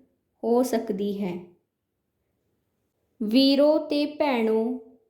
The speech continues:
ਮੈਂ ਆਪਣੀ ਤੁੱਛ ਬੁੱਧੀ ਅਨੁਸਾਰ ਮੂਲ ਗਿਆਨ ਦੇ ਅਰਥ ਕਰਨ ਦੀ ਕੋਸ਼ਿਸ਼ ਕੀਤੀ ਹੈ। ਇਸ ਦੇ ਅਰਥਾਂ ਵਿੱਚ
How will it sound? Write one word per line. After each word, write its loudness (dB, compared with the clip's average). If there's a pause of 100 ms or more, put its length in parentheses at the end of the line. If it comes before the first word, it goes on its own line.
(400)
ਮੈਂ 2
ਆਪਣੀ 2
ਤੁੱਛ -2
ਬੁੱਧੀ 0
ਅਨੁਸਾਰ 0 (560)
ਮੂਲ 4
ਗਿਆਨ 0
ਦੇ 0 (100)
ਅਰਥ -4
ਕਰਨ 0
ਦੀ 2
ਕੋਸ਼ਿਸ਼ 0
ਕੀਤੀ -4
ਹੈ। -10 (1300)
ਇਸ 2
ਦੇ 4
ਅਰਥਾਂ -2
ਵਿੱਚ -4